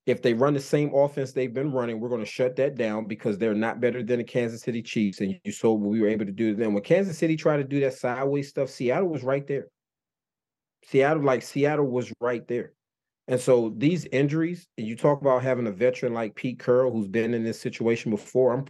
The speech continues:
I'm pretty sure these backups are gonna be prepared to play. Everybody knows what they're playing for right now. And so, um, from an offensive stand-, I mean, from a defensive standpoint, as we transition to the defensive side of the ball, um,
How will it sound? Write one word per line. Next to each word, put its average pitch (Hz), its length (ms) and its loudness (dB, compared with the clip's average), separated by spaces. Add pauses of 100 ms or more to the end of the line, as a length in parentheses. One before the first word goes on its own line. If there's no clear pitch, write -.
I'm 143 120 2
pretty 139 220 2
sure 135 280 0
these 131 180 -4
backups 123 520 -4
are 107 40 -8
gonna 107 220 -2
be 101 160 0
prepared 104 380 -2
to 80 80 -12
play. - 320 -2 (280)
Everybody 127 460 4
knows 117 280 0
what 107 120 -6
they're 110 140 0
playing 113 300 -2
for 87 220 -6
right 85 200 -10
now. 80 140 -14 (680)
And 113 180 -2
so, 107 460 2 (680)
um, 110 460 2
from 131 240 0
an 117 100 0
offensive 139 640 2
stand-, 117 280 -4
I - 20 -4
mean, 113 160 -2
from 123 180 -2
a 107 60 -2
defensive 120 580 -2
standpoint, 104 640 -2
as 101 120 -2
we 117 120 -2
transition 110 580 -2
to 104 100 -8
the 92 160 -6 (220)
defensive 123 480 0
side 101 300 0
of 90 60 -4
the 92 40 -6
ball, 113 420 4 (540)
um, 107 560 2